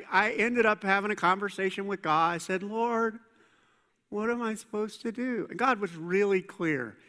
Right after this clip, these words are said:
He brought this verse to mind, Colossians three twenty-three. Here's what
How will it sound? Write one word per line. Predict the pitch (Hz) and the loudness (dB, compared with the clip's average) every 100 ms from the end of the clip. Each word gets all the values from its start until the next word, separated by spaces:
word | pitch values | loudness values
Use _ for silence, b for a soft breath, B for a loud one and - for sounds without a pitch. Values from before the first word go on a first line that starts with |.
| b b b b | b b b b
He | 202 | 0
brought | 196 208 185 | 4 2 4
this | 175 214 - | 2 2 -2
verse | 170 196 202 190 - - - b b | -2 0 0 -2 -8 -12 -18 b b
to | 185 | -2
mind, | 156 131 127 127 127 127 b b b b b | 2 4 4 2 -2 -6 b b b b b
Colossians | 175 196 208 - 202 | 2 4 4 0 -4
three | - 165 190 | -4 -2 -2
twenty-three. | 185 196 190 170 147 135 127 131 B B B B | 0 -2 -2 -2 -6 -4 -4 -6 B B B B
Here's | 214 196 | -2 0
what | 202 185 | 0 0